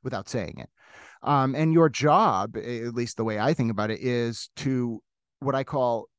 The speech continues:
reconstruct, um, the intent of the person approaching you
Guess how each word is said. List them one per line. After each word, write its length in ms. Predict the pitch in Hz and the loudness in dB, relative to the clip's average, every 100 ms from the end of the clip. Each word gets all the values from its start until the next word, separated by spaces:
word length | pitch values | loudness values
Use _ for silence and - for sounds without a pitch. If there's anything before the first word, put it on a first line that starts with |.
| _ | _
reconstruct, 1200 | 135 127 147 156 139 123 - - 131 98 - - - _ _ _ _ _ _ _ | -8 -2 -2 -4 -6 -8 -8 -2 0 0 -4 -16 -20 _ _ _ _ _ _ _
um, 600 | 127 123 117 113 110 101 - 120 | -4 -4 -4 -6 -8 -12 -16 -10
the 560 | 127 123 117 110 110 - _ _ _ | -4 -4 -4 -6 -8 -12 _ _ _
intent 500 | 143 135 - 160 151 | -8 -8 -2 -2 -2
of 100 | 143 | -4
the 80 | 123 | -6
person 400 | - 123 120 120 | -6 -4 -4 -6
approaching 540 | 113 - 117 - 135 143 | -8 -4 -4 -2 -2 0
you 240 | 165 | -2